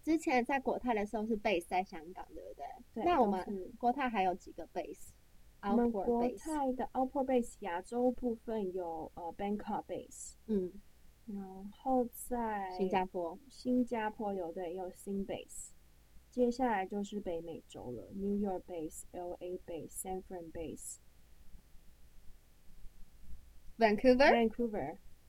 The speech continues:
Speaker 1: 嗯，
Speaker 2: 嗯，Vancouver
Speaker 1: 因为突然就
Speaker 2: base。
Speaker 1: 没了嘛。
Speaker 2: 对，Vancouver base。
Speaker 1: 有英-，英-，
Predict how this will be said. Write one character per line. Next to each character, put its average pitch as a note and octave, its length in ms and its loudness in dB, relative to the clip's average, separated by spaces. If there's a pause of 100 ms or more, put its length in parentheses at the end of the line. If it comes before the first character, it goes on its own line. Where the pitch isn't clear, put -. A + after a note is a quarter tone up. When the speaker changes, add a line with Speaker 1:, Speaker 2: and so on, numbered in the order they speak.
(100)
Speaker 1:
嗯， F#3+ 240 6
Speaker 2:
嗯， F3+ 200 -4
Vancouver F#3 200 -8
Speaker 1:
因 C#4 80 4
为 D4 60 6
突 C#4+ 120 6
然 A3+ 140 4
就 C4 100 2
Speaker 2:
base。 G#3 40 2
Speaker 1:
没 D#3+ 180 0
了 C#3+ 120 -4
嘛。 D3+ 120 -8 (180)
Speaker 2:
对， G3+ 260 0
Vancouver F#3+ 480 -6
base。 G3+ 500 -8
Speaker 1:
有 C4 260 8
英-， F4+ 120 8 (280)
英-， G4 220 8